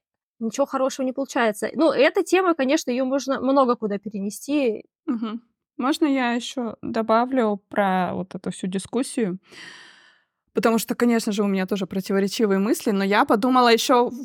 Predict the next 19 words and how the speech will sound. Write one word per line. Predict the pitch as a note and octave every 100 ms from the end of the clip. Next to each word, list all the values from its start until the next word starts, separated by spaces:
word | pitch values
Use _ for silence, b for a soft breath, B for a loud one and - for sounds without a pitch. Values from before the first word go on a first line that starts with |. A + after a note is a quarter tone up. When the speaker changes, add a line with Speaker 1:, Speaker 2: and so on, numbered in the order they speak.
| A3+
Speaker 2:
вот | G#3+ G3
о | F#3 -
чем. | - - F3+ E3+ D#3+ _ _ _ _ _ _ _ _ -
Дело | A3+ G#3+
в |
том, | - B3
что | F#4+ -
мы | G#3 A#3 C4
имеем | G3+ A3 G#3 G3 F3
дело | G#3+ C4 E4+ F#3+ - _ _ -
с | - -
тем, | A#3 C4+
что | C4+ -
началось | F#3+ F#3 F#3+ G3 B3 - F#3+
далеко | G3 F3+ - G3+ A3+
до | G3+
нас. | G#3 G3+ F#3+ - _ _
Охотничьи | F#3+ - C4 C#4 B3+ A3+
собаки | - G3 A3 F4+ - B3